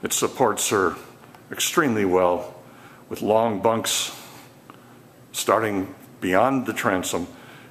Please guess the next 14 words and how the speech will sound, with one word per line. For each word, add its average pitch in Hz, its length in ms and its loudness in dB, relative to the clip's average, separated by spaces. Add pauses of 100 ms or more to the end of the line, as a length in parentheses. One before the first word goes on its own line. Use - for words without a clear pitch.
and 90 640 0
extending 104 840 0
forward 117 640 0
of 82 220 -4
the 87 160 -2
engine. 120 400 0 (2250)
There's 82 160 -10
an 85 120 -8
intermediate 113 800 2
V 110 300 0
support 107 520 0 (1800)
and 85 160 -6
then 92 320 2
the 85 360 -2